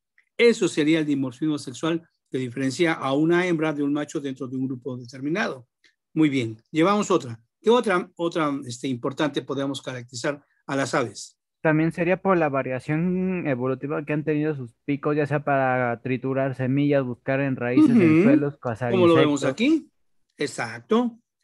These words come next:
Speaker 1: Sí, exactamente. Son las, eh, es-, especializaciones que han tenido cada una, de acuerdo con sus hábitos, eh, de, eh,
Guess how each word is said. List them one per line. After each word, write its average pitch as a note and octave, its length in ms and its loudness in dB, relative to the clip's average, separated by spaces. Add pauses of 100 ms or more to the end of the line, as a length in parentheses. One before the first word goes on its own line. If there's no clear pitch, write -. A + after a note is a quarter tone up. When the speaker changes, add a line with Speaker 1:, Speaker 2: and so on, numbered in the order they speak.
(120)
Speaker 1:
Sí, D3+ 280 0
exactamente. E3 960 0 (340)
Son D#3+ 240 0
las, D#3 240 0
eh, C#3 240 -8
es-, - 200 -14 (220)
especializaciones D3+ 1000 0
que E3+ 80 0
han E3 60 2
tenido D#3+ 260 2
cada D3+ 240 -2
una, G3 340 0 (320)
de C#3+ 80 -4
acuerdo D#3+ 240 0
con C#3+ 140 -4
sus A#2 100 -12
hábitos, D3 520 -4 (280)
eh, B2 520 -4 (320)
de, C#3 520 -2
eh, C3 80 -10